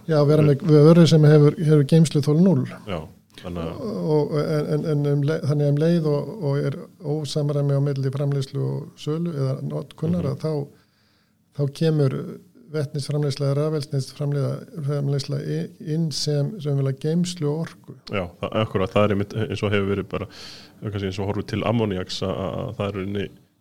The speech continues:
Speaker 2: getum rauninni hort sem svo að það sé rauninni geymslu
Speaker 1: Já, já.
Speaker 2: bara staður fyrir, hérna, raforkuna, því að það er síðan hægt að,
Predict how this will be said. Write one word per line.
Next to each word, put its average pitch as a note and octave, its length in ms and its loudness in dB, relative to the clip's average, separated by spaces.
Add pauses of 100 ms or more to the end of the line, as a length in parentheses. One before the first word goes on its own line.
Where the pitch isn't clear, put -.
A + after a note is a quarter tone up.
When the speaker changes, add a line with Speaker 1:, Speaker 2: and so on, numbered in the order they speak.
(120)
Speaker 2:
getum G#2+ 320 -10
rauninni G2 320 -6
hort A2+ 200 -6
sem F#2+ 160 -6
svo G#2 180 -2
að F#2+ 120 -4
það F#2 100 -8
sé G#2+ 160 -2
rauninni F#2+ 280 -4
geymslu G#2 460 -2 (380)
Speaker 1:
Já, D3 180 -2
já. C3 160 0
Speaker 2:
bara G2+ 240 2 (320)
staður G#2+ 480 2
fyrir, G#2 400 -2 (200)
hérna, G2 360 -6
raforkuna, G2 720 0
því - 160 -10
að F#2 100 -6
það F2+ 140 -2
er F2+ 100 -4
síðan G2 220 -4
hægt G2 160 -8
að, F2+ 200 -6